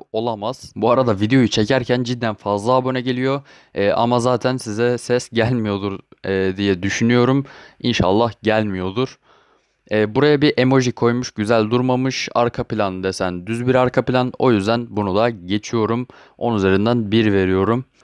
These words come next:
"Hocam iğrenç oldu, like yapsam olur mu?" demiş. E, şimdi, e,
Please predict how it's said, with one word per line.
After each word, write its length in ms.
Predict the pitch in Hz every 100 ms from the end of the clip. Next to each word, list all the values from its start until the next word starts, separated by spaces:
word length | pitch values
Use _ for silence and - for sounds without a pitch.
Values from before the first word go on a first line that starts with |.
| _
"Hocam 440 | - 120 160 175 -
iğrenç 440 | 131 143 151 139
oldu, 340 | 123 139 147 117
like 380 | 123 120 -
yapsam 420 | 107 - 139 156 160 _
olur 260 | - 170 170
mu?" 180 | 117 98
demiş. 500 | 101 156 - - - _ _ _ -
E, 260 | 107 110
şimdi, 380 | 110 160 151 104 90 - - - - _ _ _ _ -
e, 580 | 107 110 110 107 107 107